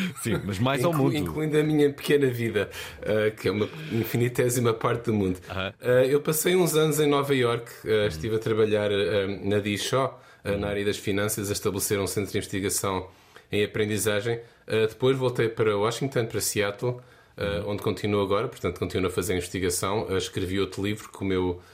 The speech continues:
Speaker 2: agente está agora a, a circular entre os editores.
Speaker 1: Uhum.
Speaker 2: Eh, e pronto, eh, eh, no mundo em particular, obviamente, o progresso em inteligência artificial nos últimos cinco anos tem sido uma coisa espetacular.
Speaker 1: Por isso mesmo, eh, assim põe esta pergunta. Não temes que o teu livro, que é agora reeditado,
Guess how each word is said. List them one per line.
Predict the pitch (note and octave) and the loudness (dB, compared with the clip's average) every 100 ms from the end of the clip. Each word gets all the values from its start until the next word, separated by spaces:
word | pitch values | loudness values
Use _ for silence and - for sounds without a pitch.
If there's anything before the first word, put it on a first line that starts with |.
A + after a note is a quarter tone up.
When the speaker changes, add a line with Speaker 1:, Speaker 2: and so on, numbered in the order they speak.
| - - | -18 -4
Speaker 2:
agente | F2 F#2+ F#2+ - | -2 0 -2 -4
está | - F2+ | -2 -2
agora | F2+ F2+ F2 F2 E2+ F2 | 0 0 0 0 0 0
a, | |
a | F#2 | -2
circular | - F#2+ - F#2+ F2+ | -2 -4 -4 -4 -2
entre | F2+ F#2 | -2 -4
os | F2+ | -4
editores. | F#2 F2+ - F#2+ A2+ - - - | -2 -2 -2 -2 -4 -10 -18 -10
Speaker 1:
Uhum. | F2+ F2 - | -6 -4 -4
Speaker 2:
Eh, | F#2+ F#2 F#2 G2 | -4 0 0 -2
e | F#2+ | -6
pronto, | - F2 F2+ - - | -4 -4 -4 -8 -4
eh, | D#2+ D#2 D2 - - _ - | -2 -2 -6 -12 -20 _ -4
eh, | F#2+ | 0
no | G#2 A#2 | 2 2
mundo | A#2 A#2 A2+ | 2 2 0
em | |
particular, | A2+ G2+ A2+ - G#2+ G2+ G#2 | 0 -2 -4 -2 0 0 0
obviamente, | G2 G2 F#2+ F#2 | -2 -2 -2 -4
o | |
progresso | F#2+ - F#2+ F#2+ F#2+ - | -8 -6 -4 0 0 0
em | G2 | -2
inteligência | F2 F2+ F#2 | -4 -2 -2
artificial | F#2 - F#2+ | -2 -2 -2
nos | F#2 | -2
últimos | F#2 G2 F2+ | -4 -4 -4
cinco | - F2+ - | -2 -4 -2
anos | F#2 F2+ | -4 -2
tem | F#2 | -4
sido | - F#2+ | -4 -4
uma | F#2+ | -4
coisa | F#2 F2+ F2+ F#2 | -2 -2 0 0
espetacular. | F#2 - F#2+ - F#2 - F2 E2+ - - - | -2 -2 -4 -2 -4 -2 -2 -4 -8 -20 -12
Speaker 1:
Por | - | -4
isso | D3 D3+ | -2 -2
mesmo, | C#3+ C3 | -4 -4
eh, | - A#2 A2 | -2 0 0
assim | G#2+ - A#2 | -2 -2 -2
põe | A#2+ | -2
esta | A#2 A#2 | -2 -4
pergunta. | A2 A2 G#2+ | -4 -4 -2
Não | A2 B2 B2 | 0 0 0
temes | A#2+ B2+ B2+ | 0 -2 -4
que | - | -6
o | |
teu | G2+ | -4
livro, | A2+ A#2 G#2 A2 | -2 -2 -4 -6
que | - A2 | -2 -2
é | |
agora | G2+ B2+ A2+ | 0 0 -2
reeditado, | F#2+ G#2 G2 - G2+ G#2+ A2+ | -4 -4 -2 -2 -4 -4 -8